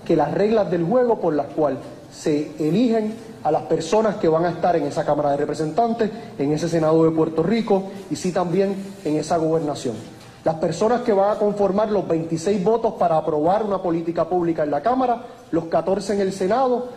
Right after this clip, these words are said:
y un gobernador o gobernadora que lo firme en la fortaleza. Y por eso hoy la importancia y el paso que estamos dando de manera colectiva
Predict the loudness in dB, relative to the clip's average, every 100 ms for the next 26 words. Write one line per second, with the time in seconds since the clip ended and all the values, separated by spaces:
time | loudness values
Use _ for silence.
0 | -16 -4 0 2 4 4 2 2 2 2
1 | 2 2 2 4 4 2 0 -2 -2 0
2 | 0 2 0 -4 -10 -18 -4 0 2 0
3 | -2 -4 -4 -6 -8 -4 -2 0 0 2
4 | 4 4 0 -4 -12 -18 -20 -20 -20 -8
5 | -2 -2 0 0 0 0 0 0 -2 -2
6 | -2 -2 0 0 0 0 -2 0 0 0
7 | 2 2 2 -2 -4 -14 -18 -20 -20 -20
8 | -20 -12 0 2 4 2 2 2 0 2
9 | 2 4 2